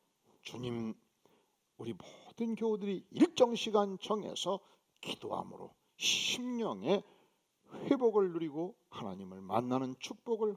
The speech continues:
허락하여 주시옵소서. 매일매일 삼십 일 동안 그리스도를 본받아 이 말씀을 통해서 예수님을 깊이 배움으로 예배 충만,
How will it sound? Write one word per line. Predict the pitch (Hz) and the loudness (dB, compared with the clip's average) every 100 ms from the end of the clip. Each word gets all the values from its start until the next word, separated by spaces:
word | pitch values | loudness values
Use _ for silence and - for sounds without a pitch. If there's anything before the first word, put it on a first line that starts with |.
| - | -2
허락하여 | 196 175 175 165 165 | -4 -4 -6 -6 -8
주시옵소서. | - - - - - - - _ _ _ _ - - _ | -14 -14 -14 -10 -10 -10 -14 _ _ _ _ -20 -20 _
매일매일 | 117 143 151 147 151 | 8 10 10 8 8
삼십 | 151 175 151 151 | 8 0 -4 -2
일 | 147 | -2
동안 | 156 147 147 | 0 0 0
그리스도를 | 143 135 - 135 127 | -2 -4 -2 -2 -2
본받아 | - 123 117 104 104 - - - - | -4 4 4 6 2 0 -14 -12 6
이 | 165 233 156 107 - - | 8 10 8 2 -8 4
말씀을 | 147 208 - 220 214 | 6 6 4 0 0
통해서 | 202 202 185 185 180 - | -2 -2 -2 -4 -8 -2
예수님을 | 120 131 127 123 123 - | 0 0 -4 -6 -6 -8
깊이 | - - - 285 - 254 | -8 -6 0 0 0 -6
배움으로 | - 226 202 90 170 208 - - _ _ _ _ _ | 2 2 2 0 4 4 4 -10 _ _ _ _ _
예배 | 101 127 123 120 - - | 4 6 8 6 4 -6
충만, | - 127 117 110 110 | -12 -8 -4 -4 -6